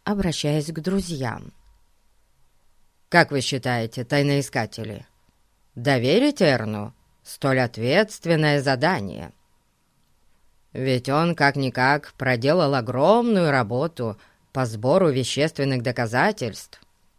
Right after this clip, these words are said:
«Доверить», великодушно согласились друзья. Эрн просиял.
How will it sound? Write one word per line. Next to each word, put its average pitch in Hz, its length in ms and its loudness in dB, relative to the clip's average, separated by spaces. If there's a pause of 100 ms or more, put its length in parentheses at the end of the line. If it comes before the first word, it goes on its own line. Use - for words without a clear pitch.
(1600)
«Доверить», 139 920 0 (640)
великодушно 208 1080 0
согласились 196 880 -2
друзья. 117 580 -8 (880)
Эрн 254 540 2
просиял. 117 920 -2